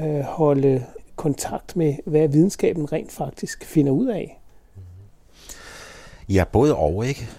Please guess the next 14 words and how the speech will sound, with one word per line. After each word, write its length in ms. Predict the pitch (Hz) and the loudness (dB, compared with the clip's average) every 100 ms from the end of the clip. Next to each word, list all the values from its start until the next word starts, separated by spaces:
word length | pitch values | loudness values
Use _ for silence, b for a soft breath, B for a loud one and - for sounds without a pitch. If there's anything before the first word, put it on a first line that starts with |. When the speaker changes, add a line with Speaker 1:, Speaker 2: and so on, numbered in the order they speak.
| - | -6
Speaker 2:
Vi 60 | 104 | -2
har 140 | 104 | 0
jo 60 | 95 | -2
med 140 | 78 - | -4 -2
Galileo-affæren, 1300 | - 85 78 80 87 101 - 82 - 82 65 69 80 | 0 2 2 2 2 -2 -6 -6 -2 -2 -2 -4 -6
ikke? 200 | 107 107 | -6 -4
Han 160 | 98 95 | -6 -6
kom 220 | 95 82 | -8 -6
jo 140 | 76 | -6
i 40 | 73 | -8
en, 200 | 67 62 | -10 -10
en 120 | 101 | -8
meget 220 | 71 80 90 | -4 -4 -4
stram, 320 | - 87 | -4 -4